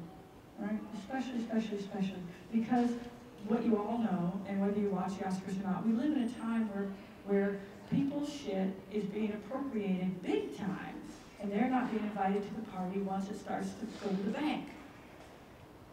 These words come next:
That's a nice way of saying it, <laughs> right? You know what I'm saying, right? People's shit is being appropriated big time.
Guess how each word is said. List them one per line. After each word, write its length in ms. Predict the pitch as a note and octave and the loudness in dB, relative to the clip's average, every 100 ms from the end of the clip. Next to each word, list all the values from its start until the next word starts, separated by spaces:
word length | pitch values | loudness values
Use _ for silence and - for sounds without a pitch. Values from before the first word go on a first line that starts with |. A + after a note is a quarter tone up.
| - - - | -18 -16 -10
That's 140 | - | -6
a 100 | G3+ | -4
nice 260 | - - - | 0 0 0
way 140 | - | -2
of 60 | - | 0
saying 320 | - - C#4 - | 2 4 4 4
it, 320 | D#4+ - - - - | 2 2 2 -2 -4
<laughs> 260 | - - - | -10 -4 4
right? 200 | B3 C#4 | 4 6
You 60 | |
know 100 | C4 | 4
what 100 | C4+ | 4
I'm 80 | C#4 | 4
saying, 320 | C4 G#4 G3+ | 6 4 4
right? 220 | G3 A3 B3 - - | 4 4 2 -2 2
People's 300 | D4+ - - | 4 4 0
shit 140 | A#3+ | -2
is 80 | A3+ | 2
being 160 | B3 A#3 A3+ | 2 2 2
appropriated 480 | A3+ A3+ A#3+ A#3+ G#3 | 0 2 4 4 4
big 260 | G#3+ A3+ - | 2 2 0
time. 340 | G3 G3 E3+ | -2 0 -2